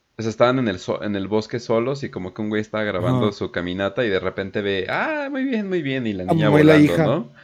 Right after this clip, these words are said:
Speaker 1: Ajá,
Speaker 2: Ajá,
Speaker 1: ¿no?
Speaker 2: luego ya como que se mete al círculo de árboles, las ve que como que bajan a la levitación y se van corriendo de, "Ah, no mames, ya nos cayó".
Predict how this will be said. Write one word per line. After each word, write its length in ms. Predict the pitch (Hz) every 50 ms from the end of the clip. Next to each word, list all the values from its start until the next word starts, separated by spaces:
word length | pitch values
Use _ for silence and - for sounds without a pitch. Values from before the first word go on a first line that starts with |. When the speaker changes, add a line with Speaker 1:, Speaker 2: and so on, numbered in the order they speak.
| - - - - _ _ _
Speaker 1:
Ajá, 360 | - 95 101 104 98 98 95
Speaker 2:
Ajá, 280 | - 147 170 170 170 170
Speaker 1:
¿no? 40 | 175
Speaker 2:
luego 260 | 170 175 175 170 185
ya 200 | 175 185 185 185
como 220 | 185 214 208 202 190
que 100 | 185 -
se 100 | 170 156
mete 240 | 156 156 151 - 180
al 40 | 175
círculo 360 | 175 196 180 180 202 202 202
de 100 | 180 175
árboles, 600 | 160 160 170 180 185 196 202 214 220 240 233 - -
las 240 | - 165 151 147 135
ve 140 | 139 143 139
que 100 | - 185
como 240 | - 208 190 175 156
que 120 | - 147
bajan 320 | 131 131 131 - 180 185 196
a 40 | 190
la 60 | 175
levitación 560 | 165 151 135 139 135 - 117 - - 131 151
y 60 | 160
se 100 | - 165
van 160 | 143 127 135
corriendo 480 | 131 - 151 139 143 139 139 151 156 147
de, 60 | 139 139
"Ah, 140 | 160 185
no 80 | 190 196
mames, 240 | 180 180 180 185 180
ya 80 | 170 160
nos 180 | 165 175 165
cayó". 360 | - - 151 135 131 135 143